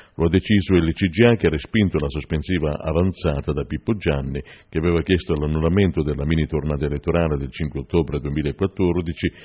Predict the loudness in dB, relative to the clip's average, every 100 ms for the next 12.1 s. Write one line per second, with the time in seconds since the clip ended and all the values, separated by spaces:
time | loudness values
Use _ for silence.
0 | -20 -14 -2 0 4 2 2 2 2 2
1 | -2 -2 0 0 0 0 -2 -4 -8 -2
2 | -2 0 -2 -6 -6 -4 -4 -6 -8 -20
3 | _ 0 4 4 4 4 4 2 0 0
4 | 0 0 0 0 0 -2 0 2 2 0
5 | -2 -2 -2 0 -2 -2 -4 -4 -2 -2
6 | 0 -2 -2 -4 -6 -4 -4 -2 -2 -2
7 | -2 -4 -4 -4 -2 -2 -2 -4 -8 -10
8 | -12 -20 -2 0 0 -2 -4 -6 -4 -4
9 | -4 -6 _ _ _ -2 0 2 0 0
10 | -2 0 -2 -4 -2 -2 2 2 2 0
11 | -2 -2 -2 -2 -2 -2 0 2 2 2
12 | 0